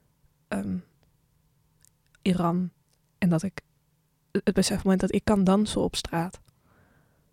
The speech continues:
Dat is ook vrijheid. En daarin ben ik wel veel be-, door de opleiding die we doen, me veel bewuster van de vrijheid die ik heb.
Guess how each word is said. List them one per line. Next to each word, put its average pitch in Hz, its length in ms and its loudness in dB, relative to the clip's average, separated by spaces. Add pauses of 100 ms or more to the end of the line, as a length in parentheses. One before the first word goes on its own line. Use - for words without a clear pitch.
(100)
Dat - 180 -2
is 185 120 -2
ook - 160 0
vrijheid. 196 580 -6 (1600)
En 180 120 0
daarin 170 200 2
ben 180 100 2
ik 180 80 -2
wel 185 100 2
veel 214 220 4
be-, 208 100 -4 (120)
door 190 220 0
de 226 100 0
opleiding 185 480 0
die 185 120 0
we 180 100 -2
doen, 202 400 2 (300)
me 170 140 2
veel 214 280 6
bewuster 175 500 2
van 180 300 -2 (640)
de 175 140 2
vrijheid 190 520 0
die 214 160 2
ik 214 80 2
heb. - 360 -4